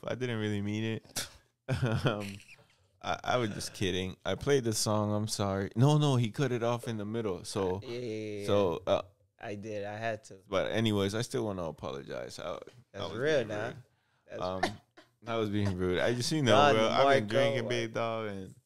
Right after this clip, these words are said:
Speaker 1: I've been
Speaker 2: Uh, we've been
Speaker 1: smoking, big
Speaker 2: drinking,
Speaker 1: dog,
Speaker 2: we've been
Speaker 1: and
Speaker 2: drinking.
Speaker 1: I'm tired, big
Speaker 2: Nigga
Speaker 1: dog.
Speaker 2: was swerving on the road, too, bruh. I ain't even
Speaker 1: All right,
Speaker 2: wanna
Speaker 1: that's
Speaker 2: say
Speaker 1: enough.
Speaker 2: nothing.
Speaker 1: We gotta go, guys. <laughs> Thank you for watching. Thank you for showing love.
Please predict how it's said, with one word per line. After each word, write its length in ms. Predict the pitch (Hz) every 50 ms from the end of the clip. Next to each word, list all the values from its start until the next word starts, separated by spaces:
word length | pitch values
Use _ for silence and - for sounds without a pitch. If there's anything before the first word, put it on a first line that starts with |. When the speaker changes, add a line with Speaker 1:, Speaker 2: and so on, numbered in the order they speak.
| _ _ _ _ _ _ _ _ _ _ _ _ _ _ _ -
Speaker 1:
I've 120 | 104 104
been 80 | 104 85
Speaker 2:
Uh, 40 | -
we've 80 | 113 110
been 60 | 127
Speaker 1:
smoking, 340 | 139 117 123 117 110 113 113
big 100 | 113 117 117 113 110
Speaker 2:
drinking, 0 |
Speaker 1:
dog, 380 | 117 117 120 120 120 - - 113
Speaker 2:
we've 100 | 110 110
been 100 | 104 101
Speaker 1:
and 140 | 101 98
Speaker 2:
drinking. 340 | 95 104 98 98 101 _ -
Speaker 1:
I'm 160 | 110 101 92 92 -
tired, 380 | - 113 117 120 123 123 127 120
big 220 | 120 113 113 110
Speaker 2:
Nigga 300 | 113 123 - 147 170 170
Speaker 1:
dog. 100 | 160 139
Speaker 2:
was 160 | 120 113 104 -
swerving 640 | - - 104 117 131 151 156 135 110 104 98 92 82
on 220 | 101 107 104 98
the 60 | 92
road, 520 | 76 - 92 104 120 135 127 110 95 87 _
too, 360 | - - 123 131 123 104 98 _ _
bruh. 260 | 104 107 117 113 98 -
I 100 | - 117
ain't 80 | 131 143 139
even 60 | 123 113
Speaker 1:
All 40 | 104
right, 80 | 92 90
Speaker 2:
wanna 100 | 87 82
Speaker 1:
that's 220 | - 98 95 98
Speaker 2:
say 60 | 113 101
Speaker 1:
enough. 240 | 98 95 95 92 87
Speaker 2:
nothing. 100 | - - -
Speaker 1:
We 120 | - 104
gotta 220 | 104 120 120 113 104
go, 180 | 104 107 104
guys. 420 | 101 101 98 98 98 95 - - - _ _ _
<laughs> 720 | - 98 85 - - - - - - - - 127 123 120 - - - - - _ _ _ _ _ - - 170 175 175 170 165 160 156 156 143 - _
Thank 220 | - 107 107 104 110
you 60 | 104
for 180 | - 110 107
watching. 580 | 104 107 107 107 107 98 - - 104 101 98 98 - - 131 - _ _ _ -
Thank 180 | 104 107 107
you 80 | 110 104
for 120 | - 104
showing 420 | 101 - - 107 107 104 101 101 104
love. 400 | 107 104 101 101 98 98 98